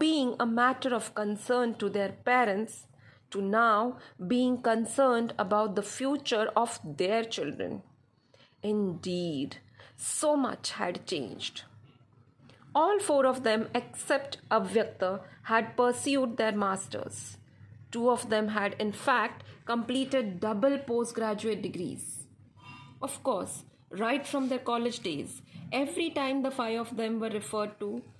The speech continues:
the phrase, "Except Avyakta," was a common refrain. Two of them were software professionals and had settled in the U S A. One had joined the public sector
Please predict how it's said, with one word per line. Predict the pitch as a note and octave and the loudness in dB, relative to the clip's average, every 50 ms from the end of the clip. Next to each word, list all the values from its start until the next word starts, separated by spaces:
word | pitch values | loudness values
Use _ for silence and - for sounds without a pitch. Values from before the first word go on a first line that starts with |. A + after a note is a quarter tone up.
| - - - _ | -20 -20 -16 _
the | G3 G#3+ G#3+ | -8 -8 -8
phrase, | - - B3+ C4+ B3+ A#3+ A#3+ B3 A#3 B3 - - - - - - - | -4 0 2 2 4 4 2 2 0 -4 -8 -16 -20 -20 -16 -6 -4
"Except | D4 C#4+ - - - - G4+ G4+ - - - A3+ A3 | -4 -4 -4 -4 -2 -2 -2 -2 -2 0 2 4 4
Avyakta," | G3+ F#3+ G#3+ A3 G#3 - - - G3 F#3+ G3 - - - - - - | 4 4 4 2 2 2 2 2 2 2 2 0 -6 -14 -20 -8 -2
was | G3+ A3 A3 A3 A3 - - | 2 4 4 4 4 2 0
a | A#3 A3+ - - | 0 2 4 4
common | G3 F#3+ F#3+ G3 G3+ G#3 | 4 4 4 4 2 2
refrain. | F#3 F#3 F3+ - - - A#2+ D#2 C2 - - F#3+ - - - - - - - - - - - - - - - - - - - - - - - - - - - | 2 0 0 -2 -2 0 0 0 0 -2 -6 -8 -12 -12 -18 -20 -20 -20 -20 -20 -20 -20 -20 -20 -20 -20 -20 -20 -20 -20 -20 -20 -20 -20 -20 -18 -16 -6 0
Two | A#3+ A#3 A#3 A#3 | 4 6 6 6
of | A3 - - | 6 4 4
them | A3 G#3+ G#3 G#3+ A3 A3 - - - - | 4 4 4 2 0 -4 -6 -12 -12 -2
were | - A#3 B3 A#3+ - | 2 2 2 4 6
software | C4+ C4 C4 C4 - B3 C4+ B3+ B3+ - | 4 4 4 2 2 2 2 2 2 0
professionals | A3 - - - B3+ B3 - - A#3+ G#3 E3+ D#3+ F3 - - - - - - - | -2 -2 0 2 2 2 2 0 0 0 2 0 -2 -4 -8 -14 -18 -16 -2 0
and | - A3+ A3 A3+ A#3 | 2 2 4 4 4
had | A#3 A3+ - | 4 4 2
settled | - C#4 C4 C4+ C4+ - A3 F#3+ - | 0 0 0 0 0 0 -2 0 0
in | - G3+ | 0 2
the | G3 G#3 G3 G3+ | 2 2 2 2
U | G#3+ G3 | 2 2
S | F#3 F#3 - - - | 2 0 -2 -6 -8
A. | - F#3 F#3+ - - - - - - - - - - | -10 -10 -10 -12 -16 -20 -20 -20 -20 -20 -20 -18 -4
One | - G3+ A#3 B3+ B3 A3+ G3+ G3 G#3 - - - | 2 4 4 6 4 4 2 0 -4 -8 -12 -4
had | - A3+ A3 G3 F#3+ B3+ B3+ | 0 0 0 2 2 2 4
joined | B3+ C4+ C#4+ D4+ C4+ | 4 4 4 4 2
the | C#4 - A#3 A#3 | 4 6 6 6
public | G#3+ A3 B3+ C4 C4 | 8 6 2 2 0
sector | - - C4+ B3+ - - - D#3+ A2 | 0 0 0 0 0 -4 -4 -2 -2